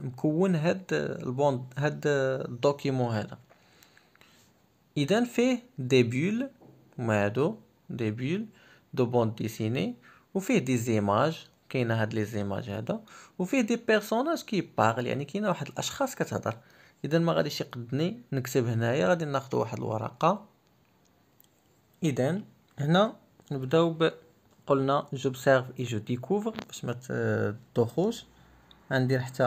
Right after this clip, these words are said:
العنوان جوبسيرف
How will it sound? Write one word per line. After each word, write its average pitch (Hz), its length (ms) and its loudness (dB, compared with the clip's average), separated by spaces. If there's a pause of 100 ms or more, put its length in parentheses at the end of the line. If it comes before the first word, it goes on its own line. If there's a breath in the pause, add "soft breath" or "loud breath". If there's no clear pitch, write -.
(120)
العنوان 117 600 2 (2500)
جوبسيرف 127 640 4